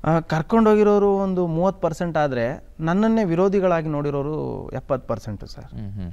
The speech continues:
Speaker 1: "ನಿನ್ನನ್ನು ಯಾರು ಕರ್ಕೊಂಡು ಹೋಗು ಅಂದವರು? ನಿನ್ಗೆ ಹೇಳಿದ್ವಾ ನಾವು ಸಾಕು ಅಂತ?"
Speaker 2: ಹೌದು.
Speaker 1: ಅವ್ನ ಹಣೆ ಬರ, ಅವ್ನು ನಮ್ಗೆ ಏನ್ ಮಾಡಿದಾನೆ? ಈ ರೀತಿ.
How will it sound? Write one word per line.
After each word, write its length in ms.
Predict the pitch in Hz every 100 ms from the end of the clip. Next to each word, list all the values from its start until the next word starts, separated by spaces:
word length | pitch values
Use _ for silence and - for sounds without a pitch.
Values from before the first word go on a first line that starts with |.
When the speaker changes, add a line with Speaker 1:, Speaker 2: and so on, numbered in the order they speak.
| 151
Speaker 1:
"ನಿನ್ನನ್ನು 320 | 151 143 135
ಯಾರು 120 | 127
ಕರ್ಕೊಂಡು 380 | 127 120 123 117
ಹೋಗು 140 | 110
ಅಂದವರು? 380 | 107 104 107 - - - - - -
ನಿನ್ಗೆ 240 | 139 131
ಹೇಳಿದ್ವಾ 320 | 131 127 117 107
ನಾವು 140 | 101
ಸಾಕು 320 | - 113 -
ಅಂತ?" 200 | 98 95
Speaker 2:
ಹೌದು. 440 | 110 - - 110 104
Speaker 1:
ಅವ್ನ 200 | 143 135
ಹಣೆ 200 | 139 131
ಬರ, 160 | 110 123 - - - - - - -
ಅವ್ನು 240 | 135 156 143
ನಮ್ಗೆ 160 | 135
ಏನ್ 140 | 143 143
ಮಾಡಿದಾನೆ? 480 | 123 110 107 123 - - - - - - - -
ಈ 100 | 175
ರೀತಿ. 320 | 196 185 98